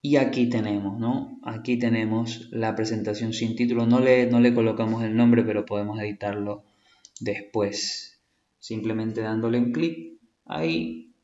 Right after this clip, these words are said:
nosotros podemos colocar clase de prueba uno y con eso pues tenemos ya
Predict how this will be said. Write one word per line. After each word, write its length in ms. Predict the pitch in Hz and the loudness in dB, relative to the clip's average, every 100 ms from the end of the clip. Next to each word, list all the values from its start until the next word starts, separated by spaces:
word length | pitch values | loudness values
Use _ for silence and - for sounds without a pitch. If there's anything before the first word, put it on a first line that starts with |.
| _ | _
nosotros 600 | - 127 120 123 117 120 | -12 -8 -8 -6 -6 -6
podemos 880 | 120 113 113 113 113 117 - - _ _ _ _ _ _ _ | -4 -2 -2 -6 -8 -10 -14 -18 _ _ _ _ _ _ _
colocar 640 | - 120 113 - 107 104 113 - - _ _ - _ - _ _ _ _ _ - - _ - - | -8 -4 -4 -6 -10 -10 -14 -16 -20 _ _ -20 _ -20 _ _ _ _ _ -20 -20 _ -20 -14
clase 800 | 104 101 - - 110 110 - - _ _ _ - _ _ - - - _ _ _ - | -12 -12 -12 -8 -6 -6 -10 -18 _ _ _ -20 _ _ -20 -20 -20 _ _ _ -14
de 180 | 110 107 | -12 -10
prueba 520 | 104 104 101 98 - - _ _ _ _ | -8 -6 -6 -8 -12 -18 _ _ _ _
uno 800 | 123 120 117 117 143 - - - - | 0 4 4 4 2 0 -8 -14 -12
y 100 | 143 | -8
con 300 | 147 127 120 | -4 -2 -2
eso 220 | 120 117 | -4 -4
pues 420 | 113 110 - - | -6 -6 -10 -12
tenemos 460 | - 104 101 101 104 | -10 -6 -6 -6 -6
ya 340 | 101 101 - | -6 -8 -12